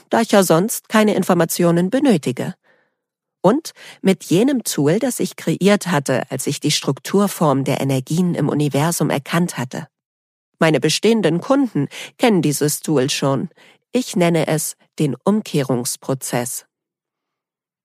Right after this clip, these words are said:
Durch die Erlebnisse in meinem persönlichen Leben habe ich schon früh lernen dürfen, gut auf dieser Erde verankert zu sein. Ich selber bin,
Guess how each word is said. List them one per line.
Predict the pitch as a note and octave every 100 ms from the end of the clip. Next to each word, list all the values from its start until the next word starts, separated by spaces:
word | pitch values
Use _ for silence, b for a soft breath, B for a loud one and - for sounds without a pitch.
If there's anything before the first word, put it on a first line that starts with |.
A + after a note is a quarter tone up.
| _ -
Durch | A3+ -
die | -
Erlebnisse | G#3 A3+ B3+ A3+ D#3+ - C#3+
in | C#3+
meinem | C#3+ E3
persönlichen | E3+ D#3 E3+ A3 G#3+ - D#3
Leben | D3 G3+ G3 F#3 B B -
habe | A3 A3+
ich | -
schon | - A3
früh | - A#3+ B3+
lernen | F3+ E3 F3 F#3
dürfen, | G#3 A3 - B3 -
gut | D4 -
auf | F3
dieser | - F3+ D3+ -
Erde | E3 F#3+ G3
verankert | - - D#3+ D#3+ -
zu | -
sein. | B2+ B2+ G#2+ B2 _ _ _ _ _ _
Ich | G#3+ -
selber | A3 A#3+ A#3+ G#3
bin, | G3+ G3